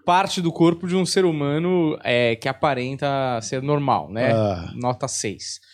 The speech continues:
Speaker 2: Sim.
Speaker 1: É, então, pra não broxar ninguém durante a suruba, né?
Speaker 2: Não, é lógico, é, a suruba são, é que nem Big Brother. É, f-,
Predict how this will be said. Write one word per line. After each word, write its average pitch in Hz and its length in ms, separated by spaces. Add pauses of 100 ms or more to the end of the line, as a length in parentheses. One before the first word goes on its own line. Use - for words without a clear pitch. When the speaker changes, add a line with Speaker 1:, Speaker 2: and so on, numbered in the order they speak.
(120)
Speaker 2:
Sim. 95 400
Speaker 1:
É, 113 760
então, 147 1040
pra 160 200
não 269 200
broxar 220 340
ninguém 160 300
durante 143 420
a - 20
suruba, 110 420
né? 90 140 (320)
Speaker 2:
Não, 160 200
é 110 80
lógico, 123 380
é, 113 240
a 104 240
suruba 135 640
são, 127 420
é 101 40
que 113 100
nem 123 80
Big 170 180
Brother. 104 460
É, 98 220
f-, - 280